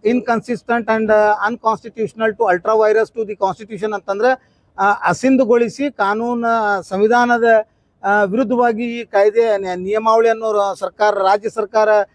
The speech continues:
ರಚಿಸಿದೆ ಅಂತ ಪರಿಗಣಿಸಿ ಅದನ್ನ, ಆ ನಿಯಮಾವಳಿಯನ್ನು ರದ್ದು ಮಾಡಿದ್ದರಿಂದ ನಾನು ಮಾನ್ಯ ಸರ್ವೋಚ್ಚ ನ್ಯಾಯಾಲಯ Supreme Court of ಇಂಡಿಯಾನಲ್ಲಿ, ಆ, ಎಸ್ ಎಲ್ ಪಿ ಮುಖಾಂತರ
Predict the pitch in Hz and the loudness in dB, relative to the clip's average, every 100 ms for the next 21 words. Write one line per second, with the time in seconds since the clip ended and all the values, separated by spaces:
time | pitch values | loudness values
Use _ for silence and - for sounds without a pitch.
0 | _ _ 160 180 185 233 247 233 240 226 | _ _ -4 -2 -2 -4 -2 0 0 0
1 | 233 220 214 202 196 220 240 240 180 285 | 0 4 4 2 -2 0 0 -2 -2 0
2 | 226 226 220 220 214 - _ _ - 185 | 0 -2 -2 -2 -2 -6 _ _ -2 2
3 | 202 202 214 233 247 254 247 233 247 202 | 2 2 2 4 4 4 4 0 -4 0
4 | 202 196 233 214 208 208 196 208 208 202 | -2 0 -2 0 -4 -4 -2 2 4 4
5 | 202 208 233 262 226 233 _ _ - 196 | 0 0 0 2 2 0 _ _ -4 -2
6 | 226 226 233 214 208 220 226 208 202 220 | 0 0 -2 -2 -2 0 -2 -4 2 2
7 | 240 240 226 214 208 208 - 233 226 226 | 2 -2 -2 2 0 -2 -10 -10 -4 -2
8 | 214 185 208 208 226 226 220 220 202 214 | -2 -4 -6 -2 -2 0 0 2 0 -4
9 | _ 143 196 196 196 202 202 202 196 - | _ -20 -12 -2 2 2 2 2 0 2
10 | 254 233 240 240 220 - 226 220 220 | -2 -2 -2 -2 -2 -2 -2 -2 0